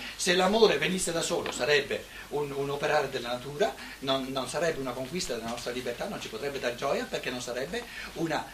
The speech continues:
una autorealizzazione dell'io. Autorealizzazione dell'io è soltanto ciò che compiamo in libertà e può essere compiuto in libertà soltanto se non ce lo dà la natura.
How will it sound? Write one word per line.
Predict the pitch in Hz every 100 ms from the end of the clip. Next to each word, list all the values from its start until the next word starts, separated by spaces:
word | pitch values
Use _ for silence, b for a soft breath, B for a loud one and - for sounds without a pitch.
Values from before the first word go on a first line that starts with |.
| B B
una | 151 147 -
autorealizzazione | 180 202 185 160 156 135 139 127 - 202
dell'io. | 127 117 180 127 - B B B B B
Autorealizzazione | 175 240 262 - 196 160 180 240 202 190 180 175 185 175
dell'io | 135 143 185 285
è | 226
soltanto | 123 151 147 123
ciò | - 208
che | 196
compiamo | - 117 - 190 202 -
in | 180 160
libertà | 135 135 127 202 170 - B B B B
e | 160
può | - 165
essere | 170 - 151
compiuto | 156 156 127
in | 113
libertà | 123 143 165
soltanto | 214 170 120 -
se | -
non | 113 98
ce | 104
lo |
dà | 101 104
la |
natura. | 95 95 170 - -